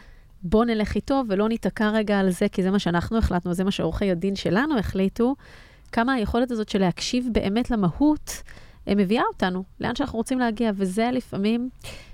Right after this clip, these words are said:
בין, אה, co-founder'ים, בין יזמים ומשקיעים, כל כך לא מבינים את הדבר הזה, כי כל אחד נורא רוצה בדרך שלו, במקום רגע לראות לאן אנחנו רוצים להגיע ואיך לחתור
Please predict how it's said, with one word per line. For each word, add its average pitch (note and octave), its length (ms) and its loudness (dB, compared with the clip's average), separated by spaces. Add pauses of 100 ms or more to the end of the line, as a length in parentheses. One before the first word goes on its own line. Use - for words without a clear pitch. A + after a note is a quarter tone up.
(140)
בין, G#3+ 240 2
אה, A3 80 2 (120)
co-founder'ים, F#3+ 760 0
בין G3 160 0
יזמים G3+ 360 0
ומשקיעים, G#3+ 600 -2 (200)
כל G#3+ 140 0 (180)
כך - 320 -2
לא B3+ 60 2
מבינים A3+ 420 0
את C4 120 -4
הדבר F#3 420 0
הזה, A3+ 260 -2
כי G3 100 -6
כל A3 140 0
אחד A3+ 200 -2
נורא G3 240 -2
רוצה A3 300 0
בדרך G3 480 -2
שלו, G#3 340 2 (840)
במקום A3 320 2
רגע A3 220 2
לראות G3+ 420 2
לאן G#3 160 0
אנחנו A3 200 -2
רוצים G3 280 -2
להגיע G#3 440 0
ואיך F#3+ 220 -2
לחתור G3+ 480 0